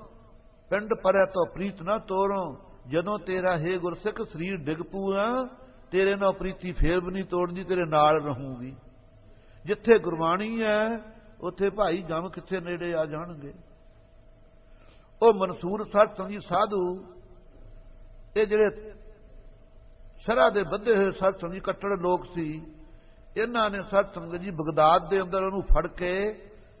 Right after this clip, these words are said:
ਕਹਿੰਦੇ, "ਇਉਂ ਕਰੋ, ਸੂਲੀ ਚਾੜ੍ਹ ਦਿਓ।" ਇਹ ਅਨਲ ਹੱਕ ਕਹਿੰਦਾ ਵੀ ਮੈਂ ਖੁਦਾ ਹਾਂ, ਮੈਂ ਬ੍ਰਹਮ ਹਾਂ। ਕਹਿੰਦਾ ਤਾਂ ਸੱਚ ਸੀ, ਆਪਾਂ ਵੀ ਕਹਿ ਸਕਦੇ ਹਾਂ ਮੈਂ ਬ੍ਰਹਮ ਹਾਂ, ਪਰ ਜੇ ਸਤ ਸੰਗਤ ਗਿਆਨ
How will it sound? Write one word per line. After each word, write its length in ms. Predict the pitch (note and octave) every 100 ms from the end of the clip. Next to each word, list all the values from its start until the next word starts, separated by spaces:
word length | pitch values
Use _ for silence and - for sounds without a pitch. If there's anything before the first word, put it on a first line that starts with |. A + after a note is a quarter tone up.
| - - -
ਕਹਿੰਦੇ, 240 | G3+ G#3
"ਇਉਂ 240 | F#3 F#3
ਕਰੋ, 260 | - G3 G3+
ਸੂਲੀ 380 | - E3 F#3 G3
ਚਾੜ੍ਹ 300 | D#3+ E3+ F3+
ਦਿਓ।" 240 | D#3+ A#2+ - - - - -
ਇਹ 80 | F3+ -
ਅਨਲ 200 | F#3+ G3+ D#3
ਹੱਕ 140 | F3 - -
ਕਹਿੰਦਾ 200 | E3+ F3+
ਵੀ 60 |
ਮੈਂ 280 | D#3+ D3+ D#3+ - - - - - -
ਖੁਦਾ 360 | - D#3 D3 C3+
ਹਾਂ, 180 | A2+ G#2 - - - - - C#3
ਮੈਂ 160 | D#3+
ਬ੍ਰਹਮ 300 | B2+ F3 G3
ਹਾਂ। 280 | A#2+ G2+ - - - - - - - - - - - - - - - - - - -
ਕਹਿੰਦਾ 280 | D#3 G3+ B3
ਤਾਂ 160 | A#3+ A#3+
ਸੱਚ 320 | - - G#3 F3+
ਸੀ, 240 | A3+ A3+ A#3 - - - - - - - - _ _ - - - - - - - -
ਆਪਾਂ 320 | F3 - A#3
ਵੀ 120 | C4 C4+
ਕਹਿ 220 | B3 B3
ਸਕਦੇ 300 | A#3 A3 G#3
ਹਾਂ 60 | G#3+
ਮੈਂ 180 | G3 F#3
ਬ੍ਰਹਮ 440 | F3+ G3+ G3 D#3+
ਹਾਂ, 200 | D#3 A2+ - - - - -
ਪਰ 140 | F3 E3
ਜੇ 240 | C#3 E3+
ਸਤ 300 | E3 F3+ F3+
ਸੰਗਤ 200 | E3 G#3+
ਗਿਆਨ 280 | F3 C#3+ C#3+